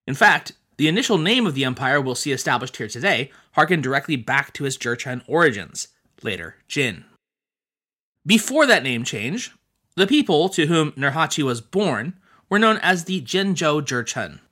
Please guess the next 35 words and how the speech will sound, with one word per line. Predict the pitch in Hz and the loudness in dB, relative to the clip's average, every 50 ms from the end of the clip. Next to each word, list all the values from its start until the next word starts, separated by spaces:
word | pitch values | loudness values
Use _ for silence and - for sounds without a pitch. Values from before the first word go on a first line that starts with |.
| _ _ - | _ _ -2
of | 143 147 147 | 0 2 2
which | 170 165 - - - _ _ | 2 0 0 -4 -12 _ _
he | _ - 240 254 | _ -4 0 0
was | 247 220 | 0 0
a | 208 175 | 0 0
member | 147 131 120 - 127 143 - - | 0 -2 -2 -2 -4 -4 -4 -4
of | 127 127 113 | -4 -4 -4
the | 123 135 - - _ | -4 -6 -6 -6 _
Aisin | 143 147 151 147 139 156 147 143 127 | -4 -2 -2 -2 -2 -2 -2 -2 -2
Gyoro | 113 143 143 135 123 110 107 | -2 -2 0 0 0 -2 -4
clan. | - - 160 151 113 85 64 - _ _ _ _ _ _ _ _ _ _ _ _ _ _ _ _ _ _ _ _ - | -8 -8 -6 -6 -6 -6 -8 -14 _ _ _ _ _ _ _ _ _ _ _ _ _ _ _ _ _ _ _ _ 4
Aisin | 233 302 294 330 269 247 | 4 4 4 4 2 2
Gyoro | 185 202 185 170 160 151 151 151 - | 2 2 4 4 6 4 4 2 0
is | 151 151 147 147 - - _ | -2 -2 -2 -2 -6 -6 _
a | 151 151 143 135 | 0 0 0 0
compound | - - - 165 143 135 - - - 190 175 151 139 | -2 -4 -4 -4 -4 -4 -6 -4 -2 0 0 0 0
signifier, | - - 185 165 156 143 - - 98 90 82 80 151 - _ _ _ _ | -2 -2 -2 -2 -2 -6 -4 -4 -4 -4 -4 -8 -10 -14 _ _ _ _
with | 143 139 | -4 -4
the | 139 | -4
first | 135 - 208 220 196 - - | -4 0 0 0 2 0 -4
word, | 120 95 101 - - - - - _ | -6 -6 -6 -8 -8 -12 -20 -8 _
Aisin, | 147 147 147 135 - - 117 90 85 127 - - - - - _ _ | 0 0 0 0 -2 -6 -8 -10 -12 -14 -18 -20 -20 -20 -20 _ _
being | 151 165 170 | -2 0 2
the | 170 | 2
Manchu | 160 165 190 214 226 220 - 151 | 4 4 4 4 4 2 0 -6
term | - - 120 110 113 113 - | -6 -6 -4 -4 -6 -6 -4
of | - 123 127 117 - _ _ | -4 -6 -6 -6 -10 _ _
Jin, | - 208 208 143 92 67 - - _ _ | -2 0 0 0 0 -4 -12 -20 _ _
or | - 117 107 110 - _ _ _ _ | -8 -6 -6 -6 -10 _ _ _ _
gold, | - 233 262 147 - - - - - _ _ _ _ _ _ _ - | 2 2 2 2 0 -2 -10 -20 -20 _ _ _ _ _ _ _ -12
itself | - 117 - - - - 180 127 127 175 - - _ | -8 -4 0 2 4 4 4 4 4 0 -6 -12 _
the | - 123 127 | -8 -6 -4
imperial | 123 127 127 - 147 135 127 127 123 | -4 -4 -4 -4 -2 0 0 0 0
dynastic | 117 135 120 120 123 123 - - 135 - | -2 -2 -2 0 0 -2 -4 -6 -10 -4
household. | - 147 143 139 - - 98 80 87 - | -2 -2 -2 -2 -4 -8 -10 -12 -12 -16